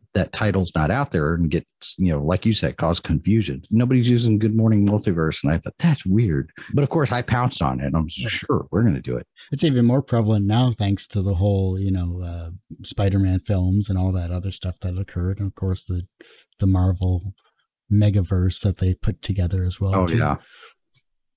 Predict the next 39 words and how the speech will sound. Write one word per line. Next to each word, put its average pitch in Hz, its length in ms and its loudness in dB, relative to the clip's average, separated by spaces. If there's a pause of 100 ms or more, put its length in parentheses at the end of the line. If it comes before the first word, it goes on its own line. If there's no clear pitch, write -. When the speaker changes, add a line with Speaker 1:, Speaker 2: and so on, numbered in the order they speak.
(140)
Speaker 2:
You 123 80 4
know, 123 60 2
a-, 131 280 -2
as 165 240 0
a, 180 120 4
as 175 140 2
a 202 60 4
longtime 160 560 4
geek 131 300 2 (340)
that 120 160 2
I'm 110 240 4
going 117 280 4
to 104 340 2
guess 95 280 0
that - 160 -4
you 101 220 -4
are, 92 340 -4 (420)
<laughs> - 440 -4
'cause 110 320 0 (120)
Speaker 1:
Yes. 78 160 0
Speaker 2:
I, 143 120 2
I 123 180 0 (140)
think 139 240 2
I 110 80 2
can 107 180 0
tell 104 200 2
from 98 160 0
behind 92 360 4
you 101 80 4
as 92 120 -2
well, 90 180 2
too. - 280 -8 (400)
What 156 180 2
is, 208 160 4
what 165 220 2
was 202 140 2
the 151 180 4
first 151 340 0
genre 107 800 2